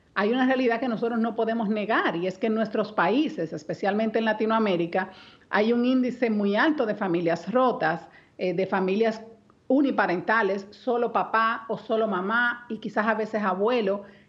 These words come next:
eh, criando a nuestros hijos. Y bueno, ¿qué va a pasar? Esos hijos no tienen, no tienen escuela, sí la tienen. Nosotros podemos ser intencionales aún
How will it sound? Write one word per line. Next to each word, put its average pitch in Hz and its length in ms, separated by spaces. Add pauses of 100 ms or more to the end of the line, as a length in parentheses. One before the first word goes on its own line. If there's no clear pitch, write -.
(120)
eh, 185 540
criando 214 800
a 202 120
nuestros 185 380
hijos. 294 360
Y 196 100
bueno, 190 360
¿qué 220 120
va 247 180
a - 220
pasar? 202 340
Esos 220 280
hijos 277 200
no 262 180
tienen, 285 440
no 247 240
tienen 285 720
escuela, 220 460
sí 277 180
la 349 160
tienen. 254 480 (360)
Nosotros 247 500
podemos 254 580 (280)
ser 262 420
intencionales 226 1300 (100)
aún 214 680